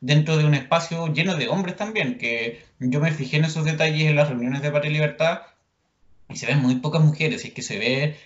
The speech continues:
ella, obviamente, y una por aquí, otra por allá, pero que desconozco si tienen un rol tan activo como el que tiene ella.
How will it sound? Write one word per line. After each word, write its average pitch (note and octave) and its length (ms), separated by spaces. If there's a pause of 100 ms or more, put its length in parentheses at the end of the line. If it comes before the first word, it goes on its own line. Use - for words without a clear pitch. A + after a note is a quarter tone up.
(100)
ella, C3+ 460
obviamente, C#3 560 (240)
y A#2 220
una C3+ 280
por A#2+ 100
aquí, A2+ 220
otra D3+ 180
por B2 140
allá, B2+ 480
pero B2 320
que A2+ 640
desconozco A#2 500
si D3+ 140
tienen D#3+ 260
un D#3 80
rol D#3+ 160
tan E3 140
activo E3+ 360
como D#3+ 140
el D3+ 80
que C3+ 80
tiene D3+ 320
ella. - 240